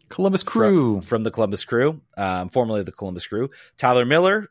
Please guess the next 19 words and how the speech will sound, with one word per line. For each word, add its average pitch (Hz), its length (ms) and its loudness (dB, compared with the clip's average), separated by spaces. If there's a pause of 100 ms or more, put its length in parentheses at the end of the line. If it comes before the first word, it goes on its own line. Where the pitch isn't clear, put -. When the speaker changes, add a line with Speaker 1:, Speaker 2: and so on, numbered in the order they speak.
(120)
Speaker 2:
uh, 107 300 2
former 117 480 0
goalkeeper 113 560 -2
for, 101 720 -2
um, 92 460 -10 (360)
Minnesota 110 480 -4
United. 117 400 -2 (340)
Uh, 113 160 2
a 123 40 -2
lot 165 220 6
of, 190 140 -4
a 147 60 -12
lot 156 300 6
of, 165 200 2
uh, 143 180 6
I 143 140 4
think 190 160 -2
this 202 220 0
was, 139 480 2